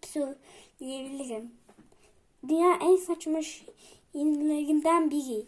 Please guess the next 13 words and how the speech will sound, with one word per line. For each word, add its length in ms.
Onu 200
söyleyebilirim. 880
Neyse 380
bu 80
var 180
mı 180
su? 380
Su 440
altın 320
istiyordu. 420
Bir 100
istiyormuş 720
abi. 720